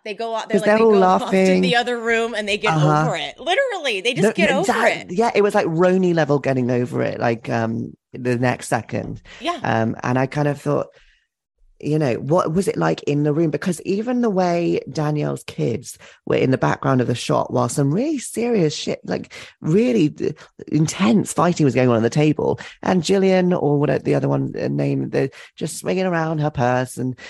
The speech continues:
Speaker 2: just sort of, like, being a
Speaker 1: <laughs> Swinging
Speaker 2: kid.
Speaker 1: around her purse. <laughs>
Speaker 2: She is. I couldn't, I
Speaker 1: She
Speaker 2: couldn't stop
Speaker 1: was.
Speaker 2: focusing on her. Her, her mum was being crucified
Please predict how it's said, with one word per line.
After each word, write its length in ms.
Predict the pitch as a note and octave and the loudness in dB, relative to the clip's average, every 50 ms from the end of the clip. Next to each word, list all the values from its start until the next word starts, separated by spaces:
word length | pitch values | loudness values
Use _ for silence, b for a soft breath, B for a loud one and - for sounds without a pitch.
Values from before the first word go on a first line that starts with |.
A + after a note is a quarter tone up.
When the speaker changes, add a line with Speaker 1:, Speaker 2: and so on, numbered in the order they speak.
| B B B B | B B B B
Speaker 2:
just 180 | - B2+ B2+ - | -6 -6 -2 0
sort 100 | C3 C3 | 0 0
of, 40 | C3 | 0
like, 300 | D3 C#3 - - - - | 0 -2 -4 -4 -8 -2
being 220 | - C#3+ D3 C#3+ | 0 0 2 2
a 40 | C#3+ | 0
Speaker 1:
<laughs> 20 | |
Swinging 380 | C#3 - - B2+ B2 A#2+ A#2+ - | -2 -2 0 2 4 4 4 2
Speaker 2:
kid. 220 | G4 F#4 F#4 - - | 0 -4 -4 -4 -4
Speaker 1:
around 180 | C#4 C#4+ D4+ - - | -4 -4 -4 -6 -8
her 200 | E4+ D#4 C4 - - | -10 -10 -12 -14 -14
purse. 380 | - D#4 D4 C#4 C4 C4+ E4 - _ | -10 -8 -6 -6 -6 -8 -10 -14 _
<laughs> 260 | _ _ - - - | _ _ -10 -8 -4
Speaker 2:
She 280 | - - G#3 G3+ G#3+ A#3+ | 0 2 4 4 6 4
is. 120 | G4 E4+ | 4 4
I 80 | D#4+ G3+ | 2 2
couldn't, 200 | - D#4+ B3 C4 | 2 2 2 4
I 60 | - | 2
Speaker 1:
She 60 | F#3+ | 2
Speaker 2:
couldn't 160 | - - - G#4 | 2 2 2 4
stop 120 | B4 - | 2 2
Speaker 1:
was. 60 | - | 2
Speaker 2:
focusing 440 | B4 G3+ G#3 - A#3+ G#3+ G3+ G3 F3+ | 2 2 2 2 0 -2 -2 -2 0
on 40 | F3+ | 2
her. 360 | E3 C#3+ A#2+ C3 D#3+ F3 F3+ | 2 2 2 2 2 2 2
Her, 140 | D3+ D#3 F#3+ | 2 2 2
her 60 | G3 G3 | 2 2
mum 300 | F#3+ F#3+ G#3 A3+ A3+ G3+ | 2 2 2 2 2 2
was 140 | F#3+ F3 - | 0 -2 -2
being 260 | - F3 E3+ E3+ E3 | -2 -4 -4 -4 -4
crucified 960 | - - E3+ E3 F#3 F#3+ - - E3 - D3+ B2+ A2 F#2+ F2+ F2+ A2+ B2+ - | -4 -2 -2 0 0 0 -2 -4 -6 -2 -2 -2 0 0 -2 -4 -4 -6 -8